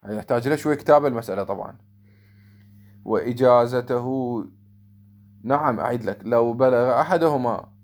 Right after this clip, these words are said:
احنا نحكي بالصغيرين، "لو بلغ أحدهما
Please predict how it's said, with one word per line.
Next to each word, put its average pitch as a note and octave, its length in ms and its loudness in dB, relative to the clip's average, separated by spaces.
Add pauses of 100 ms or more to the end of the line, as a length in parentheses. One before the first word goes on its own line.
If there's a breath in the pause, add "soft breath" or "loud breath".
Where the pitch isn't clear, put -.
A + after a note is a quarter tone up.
(100)
احنا G#2+ 180 -10
نحكي A#2+ 500 -10
بالصغيرين، D#3 880 0
"لو B2 140 -2
بلغ D#3+ 260 4
أحدهما D3+ 460 0